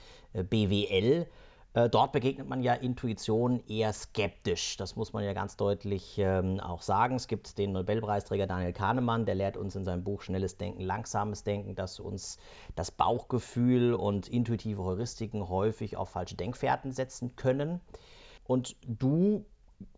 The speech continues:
fährst einen ganz anderen Ansatz und sagst, mein Plädoyer ist, hör mehr auf deinen Bauch, nutze Intuition als eine professionelle,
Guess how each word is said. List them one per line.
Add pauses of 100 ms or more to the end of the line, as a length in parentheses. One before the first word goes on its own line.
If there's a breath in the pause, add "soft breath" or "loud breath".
fährst
einen
ganz
anderen
Ansatz
und
sagst,
mein
Plädoyer
ist,
hör
mehr
auf
deinen
Bauch,
nutze
Intuition
als
eine
professionelle,